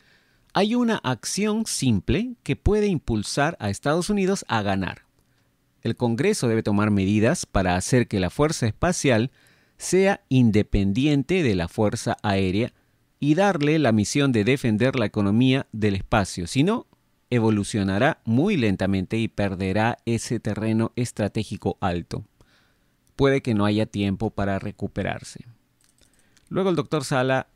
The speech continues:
continúa explicándonos que la propuesta de Quast de que la Fuerza Espacial de los Estados Unidos asuma el papel de establecer una pax americana en el espacio,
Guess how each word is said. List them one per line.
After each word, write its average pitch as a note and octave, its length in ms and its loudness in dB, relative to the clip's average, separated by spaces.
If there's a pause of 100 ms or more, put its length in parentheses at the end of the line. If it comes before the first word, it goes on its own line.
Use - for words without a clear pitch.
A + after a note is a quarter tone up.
(100)
continúa G#2+ 640 0
explicándonos F#2 840 -4
que - 360 -4
la A2 240 -2
propuesta A#2+ 640 -2
de G#2+ 140 -2
Quast G#2 500 -4 (560)
de B2+ 100 -6
que C3+ 120 0
la A#2+ 80 0
Fuerza D#3 240 -2
Espacial D3 420 2
de C3+ 80 2
los A2 120 2
Estados B2 280 -2
Unidos C3+ 240 2
asuma E3+ 300 0
el B2+ 80 0
papel C3+ 320 0
de A#2+ 60 -2
establecer G#2 500 -2
una A#2+ 480 0 (100)
pax - 400 -6
americana A2 720 -2 (260)
en A2+ 120 0
el A2 80 2
espacio, C#3 520 -4